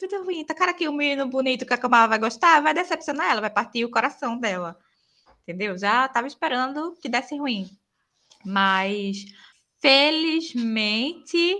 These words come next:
ele não era exatamente a pessoa ruim e tal. E quando eu fui assistir, eu já sabia que a vilã parecia com a Juliana Paz. Então, todo mundo que aparecia, eu ficava, "Hum, você não parece com a Juliana Paz, então não é você.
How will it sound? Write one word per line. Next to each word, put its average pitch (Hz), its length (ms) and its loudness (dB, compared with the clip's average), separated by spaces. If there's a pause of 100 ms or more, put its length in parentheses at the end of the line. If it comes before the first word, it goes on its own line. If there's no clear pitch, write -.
(460)
ele 247 400 2
não 277 220 2
era 202 320 -2
exatamente 208 480 -6
a 196 40 -10
pessoa 202 300 -10
ruim 185 540 -10
e 220 100 -6
tal. - 320 -4
E 392 160 4
quando 403 160 -2
eu 294 60 -4
fui 262 120 -2
assistir, 247 600 -6 (560)
eu - 100 -2
já 254 140 -2
sabia 254 840 0 (100)
que 277 100 -2
a 254 40 2
vilã 247 240 0
parecia 226 380 -2
com 202 100 -4
a 208 40 -4
Juliana 208 360 -2
Paz. 185 460 -2
Então, 233 580 0 (160)
todo 381 200 2
mundo 370 100 -6
que - 60 0
aparecia, 269 600 2
eu 247 60 -2
ficava, 180 260 -6
"Hum, 190 240 -6
você 196 180 -10
não 190 100 -6
parece 190 220 -6
com - 100 -18
a - 20 -8
Juliana 190 280 -8
Paz, 156 220 -6
então 165 120 -10
não 196 80 -6
é 202 80 -4
você. 190 360 -12